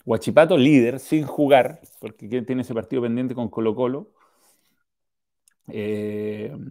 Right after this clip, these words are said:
Palestino, invicto. Católica, que podría haber llegado a nueve, se quedó con siete puntos.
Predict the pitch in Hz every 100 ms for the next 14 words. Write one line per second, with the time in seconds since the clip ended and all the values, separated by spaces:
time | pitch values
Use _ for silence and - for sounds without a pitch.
0 | - - _ - 107 - 120 123 131 123
1 | - 135 147 139 - 131 110 170 - -
2 | 151 190 _ _ _ _ _ 104 123 135
3 | 127 123 110 107 110 123 120 113 120 127
4 | 117 113 120 135 139 143 139 - 110 110
5 | 120 113 107 104 101 107 - 131 127 127
6 | 143 120 - 160